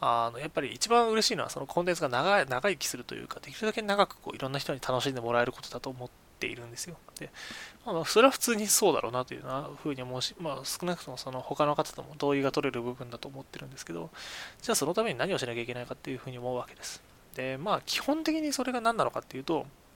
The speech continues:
あ、まあ、なんだろう、新しい人を増やしていく。まあ、ユーザーさん、そのコンテンツに触れる人を増やしていくっていう、まあ、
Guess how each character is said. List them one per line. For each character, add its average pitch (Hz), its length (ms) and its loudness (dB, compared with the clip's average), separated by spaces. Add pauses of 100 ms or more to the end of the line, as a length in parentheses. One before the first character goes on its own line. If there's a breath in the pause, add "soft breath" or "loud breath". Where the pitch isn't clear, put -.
(1040)
あ、 143 40 -6
ま 139 120 -14 (540 loud breath)
あ、 156 60 -4
な 147 80 0
ん - 20 -8
だ 127 80 0
ろ 120 60 2
う、 127 80 2
新 190 160 12
し 202 140 4
い - 20 2
人 - 140 -2
を - 40 -6
増 151 100 0
や 139 100 6
し - 80 2
て - 80 -6
い - 60 -12
く。 - 140 -14 (140)
ま 143 100 -2
あ、 - 20 -2
ユ 135 160 0
ー - 20 0
ザ 139 80 4
ー 135 40 6
さ 143 100 -2
ん、 156 120 -6 (180)
そ - 120 -10
の 123 60 -8
コ 147 140 2
ン 143 60 0
テ 147 80 2
ン - 20 -2
ツ 151 100 -4
に 147 40 -2
触 143 120 -2
れ 160 120 4
る 160 60 0
人 - 180 -2
を 131 80 0
増 143 80 0
や 139 80 2
し - 80 -6
て - 60 -6
い - 60 -8
く - 80 -14
っ - 40 -14
て - 180 -16
い 143 580 -8
う、 156 100 -8
ま 135 240 -2
あ、 - 20 -18